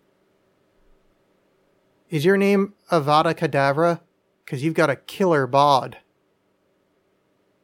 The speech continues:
Um, your place or mine. Tell you what, I'll flip a coin. Head at mine, tail at yours.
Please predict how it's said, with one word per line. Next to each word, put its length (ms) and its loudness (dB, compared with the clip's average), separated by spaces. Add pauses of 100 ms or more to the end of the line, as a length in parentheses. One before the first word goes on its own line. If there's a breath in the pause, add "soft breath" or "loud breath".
(800)
Um, 340 -6 (480)
your 180 0
place 300 0
or 80 0
mine. 500 -2
Tell 200 -2
you 160 0
what, 280 2
I'll 140 -2
flip 220 -6
a 80 -4
coin. 460 -4
Head 380 -2
at 140 -2
mine, 580 0
tail 380 -2
at 160 -2
yours. 560 -4